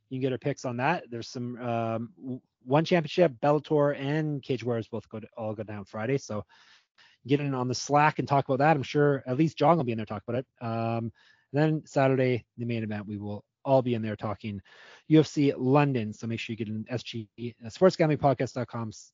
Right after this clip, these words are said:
uh, not, I said Slack, it's Discord, excuse me, sports gambling podcast dot com slash discord, um, is where all the cool kids are now. Um, Twitter, S G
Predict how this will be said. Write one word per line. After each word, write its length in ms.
uh, 120
not, 240
I 80
said 160
Slack, 320
it's 80
Discord, 340
excuse 280
me, 80
sports 280
gambling 240
podcast 320
dot 160
com 200
slash 360
discord, 480
um, 320
is 100
where 140
all 80
the 80
cool 200
kids 260
are 260
now. 480
Um, 720
Twitter, 420
S 180
G 420